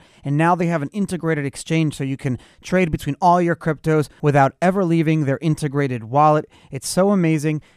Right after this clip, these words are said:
Make sure you check it out at nexo dot I O and start earning interest, start managing your assets, 'cause crypto banking just got real with Nexo. I love that. That's awesome. <laughs> I love Nexo.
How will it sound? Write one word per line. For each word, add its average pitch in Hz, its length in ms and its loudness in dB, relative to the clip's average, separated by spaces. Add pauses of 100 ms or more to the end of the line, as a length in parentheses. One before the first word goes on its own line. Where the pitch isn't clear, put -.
Make 151 160 -4
sure 170 180 -6
you 127 120 -6
check - 320 -6
it 160 80 -2
out 147 280 0 (100)
at 131 180 -10
nexo 165 420 -2
dot 160 180 4
I 151 220 4
O 131 180 0
and 135 180 -8
start 160 320 -2
earning 131 300 -6
interest, 202 540 -2 (180)
start 151 240 -4
managing 143 440 -2
your 123 120 -6
assets, 196 540 0 (220)
'cause 139 240 -6
crypto 233 680 0 (380)
banking 185 520 -2 (260)
just - 400 -2
got 165 300 2
real 165 420 4
with 131 160 -2
Nexo. 123 640 -4 (920)
I 175 80 -6
love 127 260 -2
that. 110 260 -6 (460)
That's 160 160 -8
awesome. - 440 -12 (520)
<laughs> - 520 -20
I - 80 -6
love 127 240 -4
Nexo. 117 480 -12